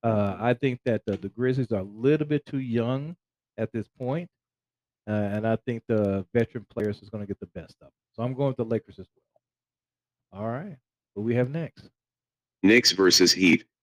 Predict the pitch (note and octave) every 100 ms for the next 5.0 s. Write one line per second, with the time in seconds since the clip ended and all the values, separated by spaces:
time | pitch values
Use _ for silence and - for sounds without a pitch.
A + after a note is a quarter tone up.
0 | _ _ F#2 F#2 - - - _ _ _
1 | F#2 D2+ C#2+ _ _ _ _ _ _ _
2 | _ _ _ _ _ _ _ C3+ F3 C#3+
3 | A#2 G2+ E2 _ _ _ _ _ _ _
4 | _ _ _ _ C#3 C#3 C#3 C#3 D#3